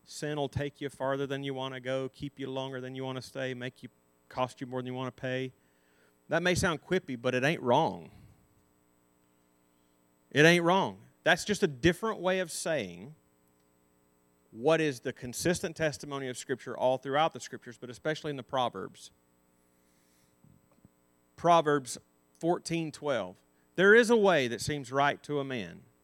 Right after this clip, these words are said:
All that glitters is not gold, though. Its end is the way to death." Right?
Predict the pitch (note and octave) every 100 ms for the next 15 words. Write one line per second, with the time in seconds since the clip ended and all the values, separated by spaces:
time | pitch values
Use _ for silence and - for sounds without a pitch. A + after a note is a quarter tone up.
0 | _ _ _ _ _ _ _ _ _ _
1 | _ _ _ _ _ _ _ _ A2 A#2+
2 | C3+ - D3+ C3+ A2+ A#2 A#2+ - B2+ A#2+
3 | F#2 F#2 G2 G#2 _ _ _ _ _ _
4 | _ _ - B2 C#3 C3 A#2 G#2 A2 G#2
5 | G2 F#2 G2 D#2 - - _ _ _ _
6 | _ _ _ _ - A#2 D3